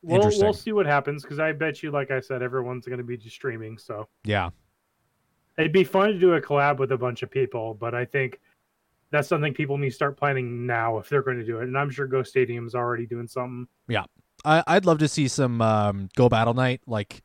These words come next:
Speaker 2: uh, you or I battling or something, and get a couple people from the community to do shoutcasting or something. So,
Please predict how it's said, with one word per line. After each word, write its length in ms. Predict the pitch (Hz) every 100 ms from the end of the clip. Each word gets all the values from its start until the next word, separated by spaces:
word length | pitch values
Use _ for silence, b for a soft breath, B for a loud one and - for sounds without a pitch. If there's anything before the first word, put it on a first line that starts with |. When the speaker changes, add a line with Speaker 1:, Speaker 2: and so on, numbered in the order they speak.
| 113
Speaker 2:
uh, 420 | 104 101 98 101
you 200 | 127 135 131
or 120 | 117
I 220 | 120 117
battling 460 | 113 117 120 123 123
or 60 |
something, 380 | - 127 135 135
and 120 | 113
get 120 | 110
a 60 | 107
couple 200 | 120 110
people 220 | 120 113 110
from 160 | 107
the 100 | 104
community 440 | - 101 101 101 101
to 60 | 98
do 320 | 101 101 101 b b b
shoutcasting 540 | - 101 - 110 - 127
or 60 | 120
something. 340 | 135 143 147
So, 260 | - 87 85